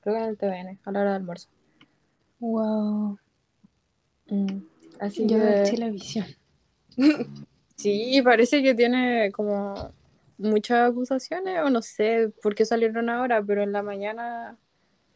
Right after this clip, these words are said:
Speaker 1: se habló algo y como que al tiro le preguntaron a la Vallejo, pues, que qué onda. Y ella dijo así como, "No, nosotros investigamos como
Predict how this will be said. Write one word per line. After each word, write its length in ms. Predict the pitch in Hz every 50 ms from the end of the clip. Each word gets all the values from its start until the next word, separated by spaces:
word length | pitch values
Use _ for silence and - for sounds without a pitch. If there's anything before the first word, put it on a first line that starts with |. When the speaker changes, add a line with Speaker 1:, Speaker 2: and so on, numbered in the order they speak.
| _ _ _ _
Speaker 1:
se 160 | - - -
habló 340 | 202 196 196 196 202 214 226
algo 400 | 233 247 285 294 311 330 339 339
y 320 | 311 285 262 254 247 240 -
como 240 | - 226 226 220
que 80 | 208 214
al 80 | 208 202
tiro 180 | 226 226 233
le 120 | 247 254 247
preguntaron 500 | 262 269 269 262 262 262 269 269 269 262
a 60 | 269
la 120 | 269 262
Vallejo, 360 | 269 269 285 302 302 - 285 269 - -
pues, 140 | 220 214 -
que 300 | 240 220 220 214 208 202
qué 100 | 220 226
onda. 300 | 233 233 226 208 208 - _ _ _ _ _ _ -
Y 140 | - 202 220
ella 160 | 240 233 220
dijo 240 | 220 233 - - 233
así 100 | - 233
como, 220 | 233 226 220 214
"No, 180 | 208 202 226 247
nosotros 340 | 240 240 233 240 233 233 233
investigamos 800 | 226 226 208 - 233 220 214 220 220 233 226 226 220 220 214 -
como 1000 | - 220 208 202 190 190 190 190 180 196 196 202 - 185 - - 175 - -